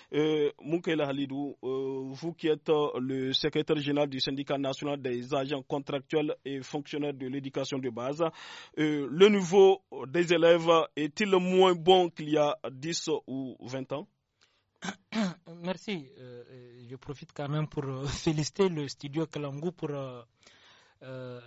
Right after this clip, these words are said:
Speaker 2: en tout cas, euh, cette initiative de ce, de ce forum. Euh, la question ou la problématique de la baisse de niveau, euh,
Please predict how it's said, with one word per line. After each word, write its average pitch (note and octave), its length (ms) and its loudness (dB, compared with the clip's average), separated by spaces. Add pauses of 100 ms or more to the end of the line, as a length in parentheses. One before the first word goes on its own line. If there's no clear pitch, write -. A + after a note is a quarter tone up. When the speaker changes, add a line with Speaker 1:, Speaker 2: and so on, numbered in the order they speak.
Speaker 2:
en C3 60 -14
tout A#2+ 140 -18
cas, D3+ 380 -2
euh, C#3 160 -8
cette - 260 -6
initiative C#3 640 -4
de C3 140 -8
ce, B2+ 540 -12
de B2 120 -12
ce C#3+ 180 -6
forum. E3 400 4 (680)
Euh, - 140 -14 (160)
la F#3 180 -4
question A3 580 -8
ou E3+ 80 -8
la D#3+ 160 -4
problématique E3+ 720 -10
de D#3 120 -10
la D#3 160 -6
baisse E3+ 320 -10
de C#3+ 120 -10
niveau, D3 640 -6 (100)
euh, C#3 160 -14